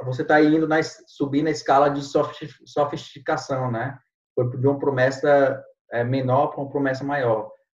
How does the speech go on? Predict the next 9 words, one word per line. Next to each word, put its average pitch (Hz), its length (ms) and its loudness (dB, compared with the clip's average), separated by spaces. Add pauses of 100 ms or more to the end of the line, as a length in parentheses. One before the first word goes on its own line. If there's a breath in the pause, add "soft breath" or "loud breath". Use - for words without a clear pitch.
(100)
Aí 120 120 4
você, 139 280 4
eles 131 160 0
começam, 139 480 0
os - 60 -12
competidores 131 580 0
começam 139 480 0
a 139 60 4
prometer, 139 800 2